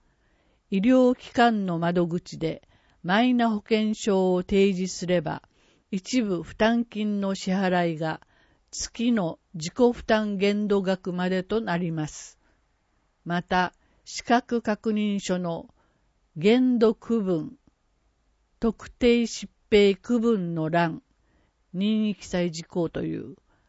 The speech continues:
が空欄で記載がない人は、申請により、限度区分、特定疾病区分が記載された資格確認書を交付します。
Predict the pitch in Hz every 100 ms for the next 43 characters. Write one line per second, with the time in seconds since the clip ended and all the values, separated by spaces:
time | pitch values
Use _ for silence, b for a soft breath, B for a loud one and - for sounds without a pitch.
0 | _ _ _ 165 180 175 - _ _ _
1 | - 226 247 254 240 226 214 202 202 -
2 | - - 226 240 233 220 220 233 233 208
3 | - 175 165 156 - _ _ - - 226
4 | 240 - 214 202 196 190 185 165 147 -
5 | _ _ _ _ _ _ - 165 220 254
6 | 247 233 220 - 233 202 180 156 - _
7 | _ _ _ _ - 208 - - - 240
8 | 240 - - _ _ 226 214 208 - 247
9 | 240 202 165 285 190 180 185 _ _ -
10 | 220 214 214 - 190 185 - 175 175 _
11 | - - 233 - 220 - 202 208 208 202
12 | 196 - 190 175 170 - 185 180 170 151
13 | 165 156 156 - -